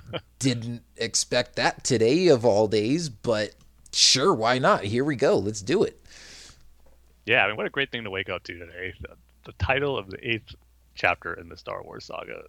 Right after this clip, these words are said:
Speaker 2: I mean, it, it's great. <laughs>
Speaker 1: Or as the official press release on the Star Wars dot com website put it, the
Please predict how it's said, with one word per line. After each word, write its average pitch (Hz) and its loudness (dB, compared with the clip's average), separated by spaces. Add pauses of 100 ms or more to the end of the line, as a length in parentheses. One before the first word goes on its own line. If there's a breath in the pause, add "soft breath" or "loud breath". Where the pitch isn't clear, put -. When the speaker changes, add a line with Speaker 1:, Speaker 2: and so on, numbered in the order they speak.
Speaker 2:
I - -20
mean, 104 -16
it, - -20 (180)
it's - -12
great. 90 -8 (200)
<laughs> - -6
Speaker 1:
Or 135 8
as 117 2
the 110 -2
official 117 2
press 127 0
release 101 0
on 95 -4
the 87 -8
Star 107 4
Wars 95 -2
dot - -2
com 90 -4
website 95 -2
put 92 -4
it, - -8 (440 soft breath)
the 87 -4